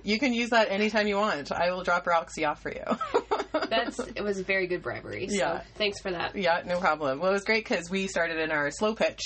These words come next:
Speaker 1: season again. We have our one hit wonders. I'm sure I talked about them last year.
Speaker 2: You
Speaker 1: Did
Speaker 2: probably
Speaker 1: I?
Speaker 2: did.
Speaker 1: Yeah, I'm sure I did. So it's our slow pitch, um, baseball,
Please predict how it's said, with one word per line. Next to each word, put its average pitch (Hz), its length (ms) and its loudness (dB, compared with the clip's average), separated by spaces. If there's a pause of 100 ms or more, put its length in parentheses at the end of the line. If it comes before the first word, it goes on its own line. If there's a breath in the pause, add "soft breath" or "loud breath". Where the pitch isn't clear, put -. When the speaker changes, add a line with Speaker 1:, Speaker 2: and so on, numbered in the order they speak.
(100)
Speaker 1:
season 170 460 0
again. 170 500 0
We 190 80 -2
have 151 160 0
our 139 120 0
one 139 220 -2
hit 147 160 -4
wonders. 143 420 -2
I'm 156 120 -4
sure - 180 -2
I 139 60 -2
talked - 260 -4
about - 220 -8
them 127 160 -8
last - 320 -8
year. - 280 -6 (640 soft breath)
Speaker 2:
You 311 100 -4
Speaker 1:
Did - 100 0
Speaker 2:
probably 440 260 2
Speaker 1:
I? - 60 -2
Speaker 2:
did. - 240 -6
Speaker 1:
Yeah, 160 240 2
I'm 175 140 -2
sure 196 180 2
I 175 60 0
did. 143 260 -4
So 180 100 0
it's 170 160 -2
our 151 280 2
slow 190 260 -2
pitch, 185 240 -2
um, 151 320 0
baseball, 147 460 -2